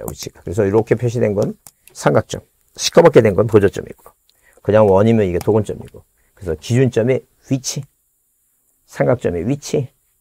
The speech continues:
그다음에 건축물 구조물의 위치, 예, 위치가 등록돼 있다. 자, 그다음에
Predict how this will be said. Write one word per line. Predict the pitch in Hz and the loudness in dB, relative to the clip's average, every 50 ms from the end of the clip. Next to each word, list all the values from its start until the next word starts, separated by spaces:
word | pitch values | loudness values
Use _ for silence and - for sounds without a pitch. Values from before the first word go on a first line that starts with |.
| - - _ | -20 -20 _
그다음에 | - 90 82 80 73 67 76 92 95 104 | -12 -10 -8 -8 -8 -8 -8 -8 -8 -6
건축물 | - 101 107 117 - 135 135 135 123 | -4 -2 -2 0 0 -2 -2 -2 -2
구조물의 | 107 110 92 98 95 98 92 80 90 | -2 -2 -2 -2 -2 -2 -4 -4 -6
위치, | 107 - - - - - - _ _ _ _ _ _ _ - | -8 -8 -10 -12 -14 -14 -16 _ _ _ _ _ _ _ -10
예, | 85 | -8
위치가 | 82 87 - - 98 95 | -8 -8 -8 -6 -6 -4
등록돼 | - - 107 95 87 - - 78 | -4 -2 -4 -4 -4 -6 -8 -8
있다. | 71 - - - _ _ _ _ _ _ _ _ _ _ _ _ _ _ _ _ _ _ _ _ _ _ _ _ _ _ _ _ _ _ _ _ - - - _ | -10 -10 -18 -20 _ _ _ _ _ _ _ _ _ _ _ _ _ _ _ _ _ _ _ _ _ _ _ _ _ _ _ _ _ _ _ _ -20 -20 -20 _
자, | - 156 123 - - - - _ _ _ _ _ _ _ _ _ _ _ _ _ | 4 4 4 4 2 -6 -18 _ _ _ _ _ _ _ _ _ _ _ _ _
그다음에 | 165 170 180 147 104 82 | 4 6 6 6 4 2